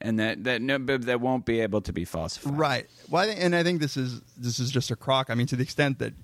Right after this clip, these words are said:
Speaker 2: y-, you could do this with any m-, mechanism, that just means that you have, like, a poor understanding or a bad theory or a, a poor understanding of,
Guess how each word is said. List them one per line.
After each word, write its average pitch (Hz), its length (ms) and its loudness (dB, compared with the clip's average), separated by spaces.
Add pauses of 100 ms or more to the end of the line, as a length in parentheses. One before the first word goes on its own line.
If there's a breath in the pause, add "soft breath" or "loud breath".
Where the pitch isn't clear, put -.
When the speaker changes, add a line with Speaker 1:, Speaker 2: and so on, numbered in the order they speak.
(120)
Speaker 2:
y-, 131 160 -4 (140)
you 123 240 2
could 123 240 -2
do 127 160 2
this 117 200 -4
with 117 220 -4
any 143 560 2 (240)
m-, 113 240 -2
mechanism, 117 540 -2
that 147 120 2
just 160 160 0
means 131 260 4
that 117 100 -2
you 120 140 -2
have, 110 340 -2
like, 113 180 -6
a 110 100 0
poor 113 420 0
understanding 113 680 -6
or - 40 -6
a - 60 -4
bad 135 300 0
theory 113 420 -2
or 117 220 -2
a, 113 200 -2
a 113 40 -4
poor 113 240 2
understanding 110 540 -4
of, 107 240 -8